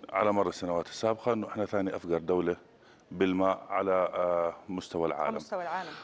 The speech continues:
Speaker 1: وهذه ال-، ال-، ال-، الصعوبات اللي واجهت الأردن على مر السنوات
Speaker 2: مم.
Speaker 1: بفضل رب العالمين بنتجاوزها سنة بعد سنة بالإدارة الحصيفة وبتضافر جهود الجميع. آه، موضوع السدود، آه، بلش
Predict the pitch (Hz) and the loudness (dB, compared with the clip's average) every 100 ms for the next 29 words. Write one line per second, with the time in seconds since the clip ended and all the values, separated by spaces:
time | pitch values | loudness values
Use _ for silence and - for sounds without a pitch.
0 | - 113 151 135 120 110 107 104 101 98 | 0 4 4 4 2 2 2 2 4 4
1 | 95 92 - - - 85 95 92 90 - | 4 2 -4 -10 -6 -4 0 0 -2 -12
2 | - - - 98 113 113 - 92 107 98 | -14 -12 -2 2 4 4 2 4 6 6
3 | 90 90 92 98 87 85 98 101 95 - | 2 -2 0 0 0 0 2 2 0 -2
4 | 98 104 127 - - 196 175 - - 131 | 0 2 0 -4 -20 -18 -18 -10 -6 0
5 | 127 104 98 90 92 107 113 131 131 110 | 4 6 4 4 4 4 2 2 2 2
6 | 110 107 92 95 - 98 90 85 87 104 | 4 4 2 -2 -4 -2 0 -2 -2 -2
7 | 98 - - - - - 104 107 101 101 | -2 -4 -18 -20 -20 -4 -2 0 2 4
8 | 95 - 90 113 110 120 - 113 95 - | 4 0 -4 -2 0 -2 0 -2 -2 -4
9 | 113 104 101 95 82 98 101 87 69 82 | 2 2 2 0 -2 0 0 -2 -4 -4
10 | 73 - - - - - - - 104 104 | -4 -10 -20 -20 -18 -18 -20 -2 2 4
11 | 98 98 - - 110 113 123 127 156 127 | 6 4 0 -4 0 4 6 6 2 0
12 | - 135 139 147 120 - - - 104 101 | -2 0 2 0 -2 -12 -16 -14 -2 2
13 | 120 120 110 - - - - - - - | 6 6 2 -4 -12 -16 -20 -20 -20 -20
14 | - 117 143 143 - | -8 2 4 4 -2